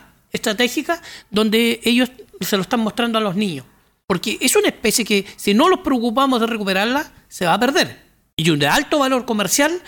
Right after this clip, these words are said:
no, no, ni te imaginas lo que vale un kilo. Por lo tanto,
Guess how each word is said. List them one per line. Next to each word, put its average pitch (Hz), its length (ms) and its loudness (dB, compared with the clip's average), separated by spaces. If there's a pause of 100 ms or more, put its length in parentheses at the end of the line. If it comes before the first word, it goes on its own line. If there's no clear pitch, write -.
(400)
no, 190 180 0
no, 208 340 -4
ni 226 320 2
te 233 80 0
imaginas 269 420 2
lo 294 80 2
que 269 80 0
vale 269 140 2
un 254 80 0
kilo. 135 260 -4 (340)
Por 226 140 0
lo 262 60 4
tanto, 294 440 0